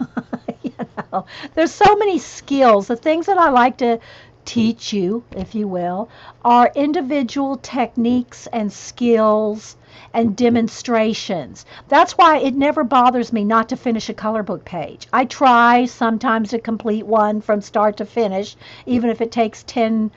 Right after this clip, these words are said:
episodes, like a couple of my Bennett Klein ones do.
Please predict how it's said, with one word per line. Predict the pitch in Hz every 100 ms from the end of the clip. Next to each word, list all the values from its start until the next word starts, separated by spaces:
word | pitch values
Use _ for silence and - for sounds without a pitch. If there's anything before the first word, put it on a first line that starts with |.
| - 233
episodes, | 247 262 - 190 196 226
like | 208 202 196
a |
couple | - 220 220
of | 208
my | 202 190
Bennett | 214 202 -
Klein | 226 220 214 208 185
ones | 180 165 170 - -
do. | 180 160 180